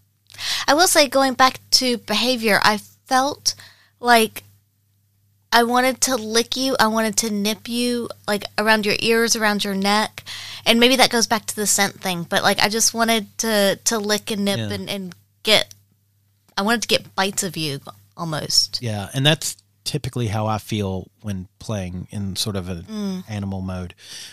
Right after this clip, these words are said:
Speaker 2: Um, yeah, I like to bite. I like to lick. I like to, yeah, nip.
Speaker 1: Mm.
Speaker 2: Uh, had you done that,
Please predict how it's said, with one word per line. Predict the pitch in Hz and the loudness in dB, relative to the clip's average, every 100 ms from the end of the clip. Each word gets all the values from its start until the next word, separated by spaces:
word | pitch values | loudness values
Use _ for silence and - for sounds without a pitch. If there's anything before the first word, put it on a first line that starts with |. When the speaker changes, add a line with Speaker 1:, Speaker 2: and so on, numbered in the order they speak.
| - - | -14 -8
Speaker 2:
Um, | 107 101 87 - _ _ _ _ _ _ _ _ _ _ _ _ _ _ _ _ _ - | -6 -6 -10 -16 _ _ _ _ _ _ _ _ _ _ _ _ _ _ _ _ _ -6
yeah, | 120 90 - | -4 -4 -4
I | 117 117 | 0 2
like | 110 - | 2 -2
to | 104 | -2
bite. | 98 95 | -2 -4
I | 120 | -2
like | 110 - | -2 -4
to | 98 | -6
lick. | 92 87 - _ - | -8 -8 -14 _ -10
I | |
like | 104 90 - | -8 -8 -10
to, | 85 80 87 _ _ _ _ | -10 -10 -14 _ _ _ _
yeah, | 87 78 - _ _ _ _ _ | -16 -14 -16 _ _ _ _ _
nip. | 120 101 104 | -10 -10 -10
Speaker 1:
Mm. | 104 98 _ _ _ _ _ _ _ - | -18 -20 _ _ _ _ _ _ _ -14
Speaker 2:
Uh, | 117 101 - - - - | -10 -10 -12 -18 -18 -16
had | - 151 147 | -4 -2 0
you | 127 | -2
done | 113 113 | -2 -4
that, | 107 95 | -4 -8